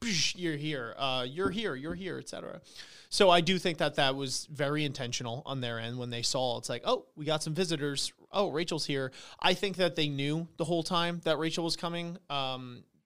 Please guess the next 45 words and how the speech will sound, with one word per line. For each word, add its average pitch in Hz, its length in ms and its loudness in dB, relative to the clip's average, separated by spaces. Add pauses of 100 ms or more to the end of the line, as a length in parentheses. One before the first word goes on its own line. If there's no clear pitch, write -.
(300)
you 156 120 -2
know, 135 160 -4
indicative 147 480 -4
of 131 100 -16
Han 143 220 -2
Sung-yu 131 420 -4
when 131 140 -6
he 131 160 -8
says 117 420 -6
to, 117 360 -6
to - 120 -12
Bomb, 131 320 -4
he 131 160 -8
already 127 220 -8
knows 123 260 -6
his 127 160 -8
name, 185 260 0
"You 151 120 -6
must 123 180 -14
be - 80 -18
Bomb," 156 500 0 (400)
et 127 140 -10
cetera. 151 480 2
It 139 100 0
seems 139 280 -6
like 127 140 -6
he 147 140 -6
already 139 280 -4
knew 131 320 -2
that 180 120 -12
something 131 300 -4
was 117 140 -2
coming. 143 340 -6
So 143 140 -4
I 123 80 -2
feel 151 180 -6
like 147 160 0
on 143 80 -4
the 127 80 -8
floor 135 300 -6
of 120 100 -10
death 127 280 -4
and 139 180 -10
kind 139 200 -4
of 127 140 -8